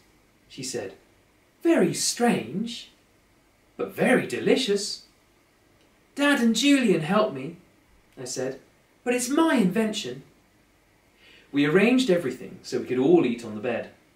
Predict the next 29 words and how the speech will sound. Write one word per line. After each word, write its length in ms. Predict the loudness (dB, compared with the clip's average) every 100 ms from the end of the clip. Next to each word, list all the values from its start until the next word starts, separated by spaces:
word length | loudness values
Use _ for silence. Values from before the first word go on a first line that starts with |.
| _ _ _ _ _ _
When 180 | -4 0
we 80 | 0
had 80 | 0
eaten 300 | -2 -4 2
all 320 | 4 4 4
the 80 | 2
spaghetti, 640 | 2 -4 -4 -10 -16 -18 _ _ _ _
we 120 | -12
had 220 | -8 -10 -12 -14
second 480 | -6 -4 -4 -8
helpings 440 | -8 -10 -10 -14 -16
of 100 | -16
the 60 |
sauce. 480 | -6 -4 -4 -8 -16 -20 _ _ _ _ _ _ _ _ _ _ _ _ _ -8
My 160 | -4
mum 360 | 0 2 2 2
scooped 460 | -2 0 -2 -2 -8
up 160 | -6
the 200 | -6 -2 0
last 300 | 0 0 -2
bit 100 | -2
of 60 | -2
her 140 | -4
sauce 580 | -4 -6 -8 -10 -14 -14 -14
with 120 | -14
a 40 | -10 -8
spoon. 320 | -8 -8 -12 -20 _ _ _ _ _ _ _ _ _ _ _ _
"Banana 520 | 6 8 8 8 6
spaghetti! 800 | 4 -2 -4 2 2 0 -6 -14